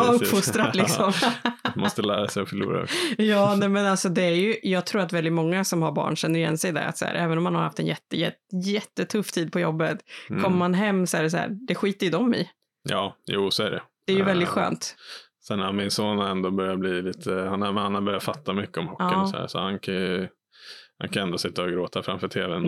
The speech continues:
Speaker 2: Nej.
Speaker 1: vi, när vi torskar, liksom, så,
Speaker 2: <laughs>
Speaker 1: eh, men det är också en liten morot, liksom. Alltså,
Speaker 2: Ja.
Speaker 1: mm, att man, <laughs> att man vill vinna,
Speaker 2: Mm.
Speaker 1: eh, för att han ska bli glad, så.
Speaker 2: Mm.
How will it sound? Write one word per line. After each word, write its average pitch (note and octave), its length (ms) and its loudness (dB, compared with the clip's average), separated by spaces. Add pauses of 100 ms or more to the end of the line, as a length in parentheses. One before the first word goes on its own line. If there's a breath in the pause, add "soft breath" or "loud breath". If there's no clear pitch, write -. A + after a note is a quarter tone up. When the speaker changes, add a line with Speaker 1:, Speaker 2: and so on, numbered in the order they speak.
(140)
Speaker 2:
Nej. F2 280 -2
Speaker 1:
vi, G2 60 -2
när F#2+ 100 0
vi F#2 100 -2
torskar, - 440 0
liksom, F#2+ 320 -4
så, F#2+ 120 -4
Speaker 2:
<laughs> - 1300 -4
Speaker 1:
eh, F#2+ 320 -6 (140)
men G2 140 -2
det A#2 60 4
är A#2+ 60 2
också G2 200 0
en A2+ 60 2
liten B2+ 220 0
morot, B2 400 0
liksom. - 360 -6
Alltså, G3 220 -4
Speaker 2:
Ja. F2 320 -2 (500)
Speaker 1:
mm, - 300 -12 (760)
att - 160 -8
man, F2 280 -4
<laughs> - 80 -2
att A2+ 140 -2
man G2+ 140 0
vill G2+ 140 0
vinna, G#2 260 -4 (140)
Speaker 2:
Mm. D#3+ 180 0
Speaker 1:
eh, G#2 300 -4 (180)
för G2 60 -6
att G2 80 -8
han G2 100 -6
ska - 140 -10
bli G2+ 120 -4
glad, - 240 -8
så. - 160 -10
Speaker 2:
Mm. E3 260 -2